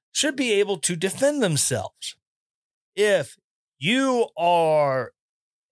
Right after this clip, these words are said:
a battered woman, you should not need to demonstrate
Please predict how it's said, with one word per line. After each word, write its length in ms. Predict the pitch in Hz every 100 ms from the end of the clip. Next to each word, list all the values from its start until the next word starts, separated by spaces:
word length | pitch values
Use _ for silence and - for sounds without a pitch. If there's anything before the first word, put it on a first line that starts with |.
| -
a 140 | 160 147
battered 540 | 147 175 175 156 120
woman, 520 | 175 262 143 147 170 _ _ _ _ _ _ _ _ _ _ _ _
you 180 | 254 349
should 220 | 294 320
not 300 | 277 269 202
need 360 | 220 233 233 165
to 200 | 214 220
demonstrate 1000 | 143 220 302 285 - - 165 151 143